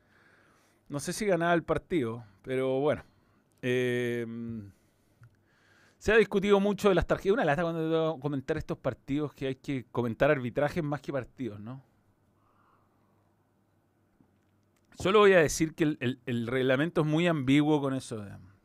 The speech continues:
se deben considerar las cosas, pero no necesariamente tiene que tener las cuatro condiciones pa' que te echen. Pero se tienen que considerar, como ya, tomemos en cuenta estas cuatro cosas, ¿merece ser echado o no? Queda a criterio del árbitro.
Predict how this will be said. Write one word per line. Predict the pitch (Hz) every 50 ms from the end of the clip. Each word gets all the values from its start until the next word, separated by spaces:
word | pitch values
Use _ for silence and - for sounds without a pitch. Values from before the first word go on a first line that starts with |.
| - -
se | 135
deben | 127 143 170 196 202
considerar | - - 156 139 123 - - 135 120 117 120 135 139 135 127
las | 127 120 -
cosas, | - - 123 110 - - 101 -
pero | 113 104 107
no | 110 120
necesariamente | 139 151 143 - - - 180 175 170 170 170 151 165
tiene | 151 165 160 160
que | 160 156
tener | 156 139 143 156
las | 165 160 151 - _ -
cuatro | - 147 151 156 156 160
condiciones | 151 151 147 139 131 - - 156 156 165
pa' | - - 147
que | 143 143
te | 113 147 135
echen. | 120 - - - 107 104 104 - _ _ _ _ _ _ _ _ _ _ _ _ _ _ _
Pero | - 95
se | - 117
tienen | 107 139 143 143
que | 135 143
considerar, | 135 135 127 113 - - 131 120 113 117 117 139 135 123 117 113 117 120 -
como | - - 104 98 101 107
ya, | 104 - -
tomemos | - - 123 160 233 233 -
en | 247 202 147
cuenta | - 190 214 214 -
estas | 185 - - -
cuatro | - - 220 220 247 220 240 220
cosas, | - 143 123 - - 107 104 - - -
¿merece | 113 131 156 196 196 226 220
ser | - - 202
echado | 196 170 - - 202 220
o | 220 208
no? | 226 269 262 269 -
Queda | - 247 294 294
a | 240
criterio | 247 247 269 294 302 302
del | 285 277 294
árbitro. | 330 311 269 185 147 127 127 104